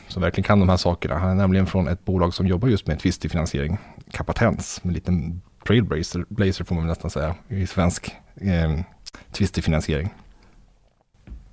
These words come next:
Men innan jag öppnar golvet för vårt samtal tänkte jag försöka mig på att introducera er av er lyssnare som inte riktigt vet vad en tvistefinansiering är till just ämnet och varför det är relevant.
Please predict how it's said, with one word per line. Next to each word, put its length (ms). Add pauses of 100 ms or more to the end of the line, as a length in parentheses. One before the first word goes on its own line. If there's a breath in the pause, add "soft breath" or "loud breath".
(600 loud breath)
Men 180
innan 320
jag 100
öppnar 260
golvet 300
för 100
vårt 80
samtal 680 (360 loud breath)
tänkte 260
jag 60
försöka 260
mig 100
på 80
att 100
introducera 840 (140)
er 180
av 120
er 40
lyssnare 440
som 180
inte 380
riktigt 220
vet 240
vad 80
en 60
tvistefinansiering 720
är 380 (180)
till 120
just 180
ämnet 360
och 60
varför 200
det 60
är 40
relevant. 640